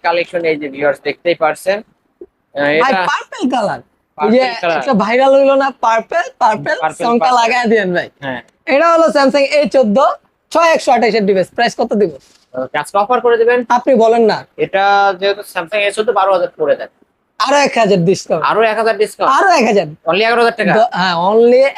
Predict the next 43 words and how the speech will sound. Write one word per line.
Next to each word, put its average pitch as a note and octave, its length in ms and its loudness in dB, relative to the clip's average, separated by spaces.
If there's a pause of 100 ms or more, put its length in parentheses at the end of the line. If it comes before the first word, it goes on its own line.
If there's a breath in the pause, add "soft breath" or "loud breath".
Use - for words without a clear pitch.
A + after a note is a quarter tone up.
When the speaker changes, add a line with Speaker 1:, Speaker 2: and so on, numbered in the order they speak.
(100)
Speaker 2:
এগারো A#3 220 2
হাজার। A#3+ 220 2 (220)
না, E3 160 -4
Speaker 1:
Only - 120 -6
Speaker 2:
আরেকটু F#3 200 2
Speaker 1:
এগারো G#3+ 160 0
হাজার G#3+ 100 2
Speaker 2:
কমা F3 80 -2
দিই, E3 100 -2
Speaker 1:
টাকা? D#3 160 -2
Speaker 2:
আরেকটু A3+ 240 0
কমা B3+ 200 2
দিই। C4 140 4 (140)
Speaker 1:
কমায় G3 180 0
দিবেন? G3 300 0
Speaker 2:
আপনার C4+ 320 2
ভিডিওতে A3+ 360 2
ভাই F3+ 140 2 (340)
লাইক, B3 220 2
কমেন্ট, C#4+ 240 2
শেয়ার A#3 180 2
করতে F#3 240 -6
হবে। C#3 140 -12 (200)
Speaker 1:
লাইক, D3+ 180 0
কমেন্ট, F#3+ 180 0
শেয়ার A3 120 0
Speaker 2:
দশ - 20 2
হাজার F#3+ 100 0
Speaker 1:
করলে G3+ 260 0
দশটা F#3+ 260 -2
পাঁচশো। F#3 360 -2 (180)
Speaker 2:
জি। D3 140 -6 (100)
Speaker 1:
লাইক, D3 180 0
Speaker 2:
শুধুমাত্র D#4 260 4
Speaker 1:
কমেন্ট, D4 120 4
Speaker 2:
এই D4+ 120 6
Speaker 1:
শেয়ার D4 160 2
Speaker 2:
ভিডিওতে C4 180 2
Speaker 1:
করলে G#3 180 2
Speaker 2:
ভাই। A#3 120 0
Speaker 1:
শুধু A3 200 -8
এই A3 240 2
ভিডিওতে A3 380 0